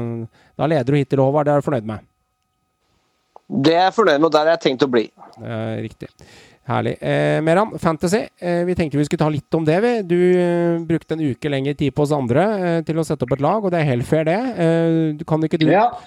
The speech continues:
Speaker 1: ta for eksempel, eh, og kjøre gjennom, ja, jeg synes du skal få lov, jeg. Eh, vi legger Fantasy denne uka på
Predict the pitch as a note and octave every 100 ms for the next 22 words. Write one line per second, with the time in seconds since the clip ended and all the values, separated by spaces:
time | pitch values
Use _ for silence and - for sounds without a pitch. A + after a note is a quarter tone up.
0 | _ - C#3 C#3+ E3 - C#3+ C3 D#3 D#3
1 | D3+ D3+ D#3 D3+ D3+ D3+ - D3+ A#2 G#2
2 | A2+ B2 C#3+ D3+ D3 D3 D3+ D3 - -
3 | - - B2+ C#3+ E3+ C#3 F3 - F#3+ F3
4 | C3+ C#3 F3 F#3 C3+ - D3+ D3+ D3+ D3+
5 | D3+ D3+ D3 D3+ D#3+ D3 C3 D#3 - A#2+
6 | - C#3+ D#3+ C#3+ B2+ C#3 C3 - A2 C3